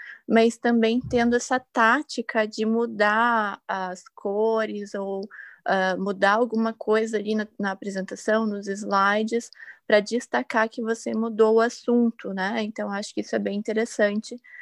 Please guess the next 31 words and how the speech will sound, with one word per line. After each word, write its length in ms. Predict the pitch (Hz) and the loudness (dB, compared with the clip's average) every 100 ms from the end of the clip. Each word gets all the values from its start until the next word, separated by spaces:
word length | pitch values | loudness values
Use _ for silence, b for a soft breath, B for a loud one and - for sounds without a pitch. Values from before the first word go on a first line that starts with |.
| B B B _ _ - | B B B _ _ 0
pra 140 | 214 | 2
deixar 260 | 202 220 208 | 2 -4 -4
mais 240 | 214 240 | -4 -6
claro, 480 | - 208 202 247 233 | -4 0 2 0 -2
mais 180 | 214 208 | -4 -4
instintivo 760 | 214 - - 226 - - 226 220 | -6 -8 -4 -4 -4 -6 -2 -2
essa 220 | - 196 | -2 -4
mudança, 720 | 196 196 196 190 202 - 180 | -4 0 2 2 -2 -4 -2
né, 260 | 185 208 220 | 0 0 -2
do, 400 | 196 185 196 208 - | -2 -4 -6 -16 -14
do 180 | 180 190 | -10 -6
tema 320 | 190 185 185 | -4 -2 -4
discutido. 640 | - - 190 - 175 185 208 _ _ - - | -6 -10 -8 -6 -8 -6 -12 _ _ -16 2
Bom, 260 | 214 196 175 208 _ - | 6 6 4 -8 _ -4
então 420 | 214 - 233 262 | -2 2 2 4
a 80 | 277 | 2
gente 360 | 247 247 233 | 2 0 -2
já, 640 | 226 208 208 208 196 190 - _ | -2 -4 -2 -4 -6 -8 -12 _
ah, 280 | - 190 185 - | -6 -4 -4 -2
já 180 | 202 208 | 0 -2
sabe 560 | - 202 208 233 226 - | 0 2 2 0 -6 -10
que 640 | - 208 196 190 190 - | -8 -6 -4 -4 -4 -2
a 160 | - 190 | 0 0
escolha 640 | 202 - - 202 226 202 | -2 -6 2 2 4 2
dessas 340 | 190 190 - 214 | 0 -2 -4 -2
imagens, 640 | 190 190 190 202 208 196 | 0 0 2 0 -2 -4
desse 240 | 190 196 - | -4 -6 -6
conteúdo 440 | 196 202 202 208 | -4 0 0 0
e 40 | |
da 140 | 185 202 | 2 0
apresentação, 920 | - 214 202 208 214 - 202 202 | 2 -2 0 -2 -4 -2 -2 0